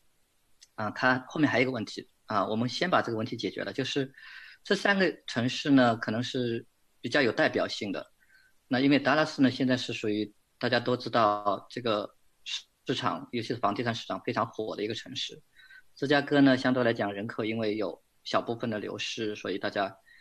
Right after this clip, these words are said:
会有一些 concern。那硅谷的话，反正就是房价非常高的城市。那你对于不同城市的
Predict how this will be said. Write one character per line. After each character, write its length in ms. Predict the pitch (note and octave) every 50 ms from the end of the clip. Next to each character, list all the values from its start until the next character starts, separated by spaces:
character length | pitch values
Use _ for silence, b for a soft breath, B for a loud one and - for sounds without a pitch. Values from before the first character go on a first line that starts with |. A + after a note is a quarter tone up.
| b b b b b b
会 240 | b - C3+ B2 A#2
有 100 | G#2+ G2+
一 40 | F#2+
些 120 | - -
concern。 540 | A#2 - - G2 - - - A#2 F#2 F2+ - -
那 100 | A#2+ G#2+
硅 200 | - - D3 C#3
谷 120 | C#3+ B2+
的 80 | A2 A2
话， 160 | - A#2 G2+ -
反 100 | - G2+
正 80 | G#2
就 80 | G2 A2
是 320 | - - - G#2 G2+ - -
房 140 | - F#2+
价 140 | - A#2 G#2
非 160 | - - C#3+
常 180 | C#3+ - G#3 -
高 140 | - G#2+ G2
的 80 | G#2
城 180 | - - A2 A2
市。 240 | - - - A2+ A#2 _ _ B B B B B B B B B B -
那 280 | - C3 B2 A#2 G#2+ - - - A#3 - - _ _ - -
你 160 | - C3 B2+
对 240 | A#2 - F3 F3+ E3+
于 220 | - - C#4+ - - - - D3
不 60 | -
同 180 | - - - - - -
城 160 | - - A2+ A2+
市 240 | - - - D#3
的 360 | B2+ A#2+ A2 G2 F#2+ - -